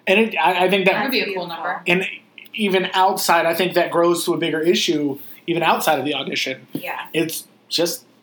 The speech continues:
Speaker 1: for some, uh, in some instances in society, it's a lot harder for women than it is men.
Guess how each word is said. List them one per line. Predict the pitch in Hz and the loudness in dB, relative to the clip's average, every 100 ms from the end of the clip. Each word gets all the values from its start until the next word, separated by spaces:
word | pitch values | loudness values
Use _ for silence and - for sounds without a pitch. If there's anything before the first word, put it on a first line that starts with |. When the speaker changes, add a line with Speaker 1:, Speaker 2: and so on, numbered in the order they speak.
| - | -12
Speaker 1:
for | - 208 208 | 0 2 4
some, | - - 160 165 185 190 214 214 _ _ _ - | 2 2 2 2 2 2 0 -2 _ _ _ 2
uh, | 165 165 165 160 160 165 | 4 4 4 2 0 0
in | 180 175 | 0 2
some | 175 185 180 | 2 2 2
instances | 175 170 170 175 180 175 | 0 0 0 2 2 2
in | 160 156 | 0 -2
society, | 165 139 147 | 0 2 2
it's | 190 | 2
a | 196 | 4
lot | 214 208 | 2 4
harder | 240 240 | 2 2
for | 262 | 0
women | 269 269 | 2 2
than | 269 269 | 2 2
it | 269 | 0
is | 277 | 0
men. | 311 - | 0 -2